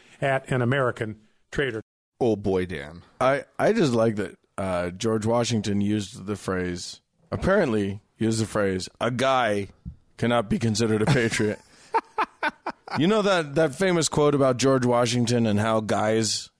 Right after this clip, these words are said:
Speaker 3: need to be considered patriots?
Speaker 2: Oh, yeah.
Speaker 3: Did he? I love the fact that he didn't actually say a quote. He just said that that's something that George Washington said.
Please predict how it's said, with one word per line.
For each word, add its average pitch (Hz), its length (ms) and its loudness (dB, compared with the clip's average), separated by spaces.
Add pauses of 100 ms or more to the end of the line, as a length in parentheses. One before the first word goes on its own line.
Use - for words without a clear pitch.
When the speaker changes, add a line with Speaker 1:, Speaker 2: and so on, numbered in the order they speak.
Speaker 3:
need 113 200 0
to 110 80 -2
be 113 160 0
considered 107 480 0
patriots? 113 680 -2 (500)
Speaker 2:
Oh, 175 180 2
yeah. 120 280 2 (320)
Speaker 3:
Did 214 140 4
he? 294 160 -2 (540)
I 262 200 2
love 247 240 2
the 160 100 2
fact 139 240 0
that 156 80 2
he 165 140 4
didn't 185 220 2
actually 180 260 0
say 160 260 2
a 143 60 2
quote. - 400 -2 (1000)
He 202 140 -2
just 233 240 2
said 180 300 2
that 165 120 0
that's 165 240 0
something 156 380 0
that 123 80 0
George 127 260 2
Washington 104 540 -2
said. - 320 -6